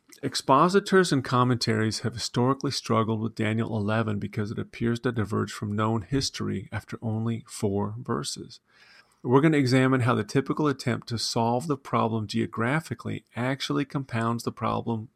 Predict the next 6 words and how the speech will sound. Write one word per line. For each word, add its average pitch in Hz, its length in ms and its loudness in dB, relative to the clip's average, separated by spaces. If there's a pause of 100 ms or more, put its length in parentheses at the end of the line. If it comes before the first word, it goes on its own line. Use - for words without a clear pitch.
even 113 260 -4
further 117 640 -2 (100)
rather 110 320 0
than 98 160 -10
solving 131 460 -4
it. 98 160 -10